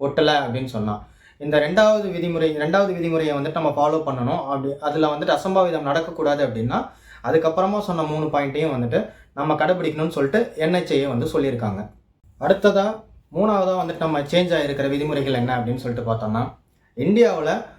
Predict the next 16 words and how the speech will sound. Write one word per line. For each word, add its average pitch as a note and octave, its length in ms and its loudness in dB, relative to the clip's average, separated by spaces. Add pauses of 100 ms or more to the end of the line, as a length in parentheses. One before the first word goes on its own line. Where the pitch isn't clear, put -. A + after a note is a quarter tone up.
(220)
டோல் A#3+ 300 6
கட்டணம் E3 540 -2
அப்படின்றத C#3+ 640 2 (280)
இனிமே E3+ 340 0
சேட்டலைட் F#3+ 600 2
மூலமா C#3+ 360 0
வசூல் C#3 280 -2
பண்ணணும் B2 440 -2
அப்படின்னு C#3 280 0
சொல்லிட்டு B2+ 520 -4 (400)
மத்திய D#3+ 420 2
அமைச்சர் D#3 400 -2
நிதின் D3+ 220 0
கட்கரி A#2+ 420 0
வந்து - 80 -4
சொல்லியிருக்காங்க. A2+ 640 -2